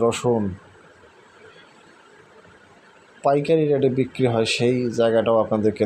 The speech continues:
দেখাবো। তো এই যে আমাদের গাড়ি নেওয়া হয়ে গেছে, তো পাঠাবো, এই গাড়ি থেকে অনেকগুলো গরু আজকে পাঠাবো বিভিন্ন এলাকায়, দায়িত্ব কয়েকজনকে বন্টন করে দেওয়া হয়েছে।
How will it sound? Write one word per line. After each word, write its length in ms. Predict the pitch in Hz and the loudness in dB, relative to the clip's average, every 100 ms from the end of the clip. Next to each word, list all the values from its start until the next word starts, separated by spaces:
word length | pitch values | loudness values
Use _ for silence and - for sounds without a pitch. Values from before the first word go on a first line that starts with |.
| 101 | 0
দেখাবো। 360 | 107 110 98 147 170 - - - - - - - - - - | 0 -2 -2 -2 -4 -16 -20 -20 -20 -20 -20 -20 -20 -20 -8
তো 60 | 113 107 | -2 0
এই 60 | 107 | 2
যে 60 | 113 107 | 2 2
আমাদের 280 | 107 110 101 | 0 0 0
গাড়ি 200 | 104 110 110 | 2 2 2
নেওয়া 180 | 107 110 | 0 0
হয়ে 160 | 107 104 104 | 0 0 -2
গেছে, 240 | 101 127 165 - - - - | -2 -2 -2 -4 -10 -8 -4
তো 60 | 110 117 | -2 0
পাঠাবো, 320 | 120 135 113 104 | 0 0 -2 -2
এই 80 | 107 110 | -2 0
গাড়ি 200 | 113 120 127 | 0 0 -2
থেকে 180 | 139 113 113 | 0 2 2
অনেকগুলো 340 | 110 113 113 113 104 | 0 -2 0 -2 0
গরু 160 | 113 113 104 | 0 2 0
আজকে 200 | - 107 - | -2 -6 -4
পাঠাবো 300 | 104 107 98 95 104 | -2 -2 -2 -2 -2
বিভিন্ন 260 | 104 101 95 | -2 -2 -2
এলাকায়, 360 | 92 98 95 98 - - - - - - 104 | -2 -2 -2 -6 -8 -10 -12 -12 -12 -10 -2
দায়িত্ব 300 | 104 107 - 110 110 | 0 0 -2 -2 0
কয়েকজনকে 520 | 104 104 110 110 113 104 | 0 0 -2 -2 -2 0
বন্টন 280 | 101 101 101 101 | -2 -2 -2 0
করে 140 | 98 95 | 0 2
দেওয়া 160 | 95 104 | 0 0
হয়েছে। 300 | 104 - | -4 -2